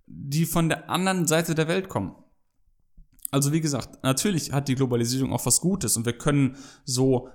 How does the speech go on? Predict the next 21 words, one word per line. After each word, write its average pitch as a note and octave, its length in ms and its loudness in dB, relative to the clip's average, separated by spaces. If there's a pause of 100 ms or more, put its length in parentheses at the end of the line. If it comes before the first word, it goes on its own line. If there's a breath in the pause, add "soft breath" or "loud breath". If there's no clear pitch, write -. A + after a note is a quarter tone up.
Menschen C#3 400 2
unterstützen, C#3 640 0
die C3+ 100 0
vielleicht C3+ 200 0
in C3+ 100 -2
diesen B2+ 220 2
Ländern B2+ 280 4
leben C3 360 0
und B2+ 240 -2 (360)
dass C3 200 2
das - 240 0
deren C3 280 0
einzige C3+ 420 2
Einnahmequelle A#2+ 720 2
ist. - 380 -2 (460)
Vielleicht E3+ 520 0
gibt E3+ 180 -6
es C3+ 180 2
Wege, D#3 260 4
da B2+ 580 0
wirklich C#3+ 400 -2